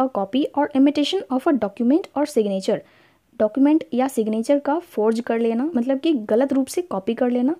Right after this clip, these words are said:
इसको कहा जाता है फोर्जरी। फोर्जरी को हिंदी में कहते हैं जालसाजी। ऋषु spent five years in prison for forgery। His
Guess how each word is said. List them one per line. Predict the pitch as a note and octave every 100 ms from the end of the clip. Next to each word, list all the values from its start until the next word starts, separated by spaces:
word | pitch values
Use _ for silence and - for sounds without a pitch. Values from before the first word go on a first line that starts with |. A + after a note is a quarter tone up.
| _ _ _ _ A#3+
इसको | - C#4+
कहा | C4 B3+
जाता | B3 A#3+
है | B3+ E4+ F4+
फोर्जरी। | - G#3+ A3 C4+ G3+ _ _ _
फोर्जरी | - B3+ A#3+ C4 D4
को | E4+
हिंदी | B3+ G#3+ A#3+
में | C#4+
कहते | C#4+ C4
हैं | D#4 F4+ _ _
जालसाजी। | G#3 G#3+ G#3 G#3 A3 A3 A#3+ - _ _ _ _ _ _ _ _ _ A#3
ऋषु | A#3+ - G4
spent | - C4 D4 -
five | A#3+ A3+ C4+
years | C#4 C#4+ C#4+
in | F4 F4
prison | A3+ G#3+ C#4 E4+
for | F4 G4 G#3+
forgery। | F#3+ G3 G3 F#3 _ _ _ _ _ _ _ _ _ _ _ _
His | D4+ F#4+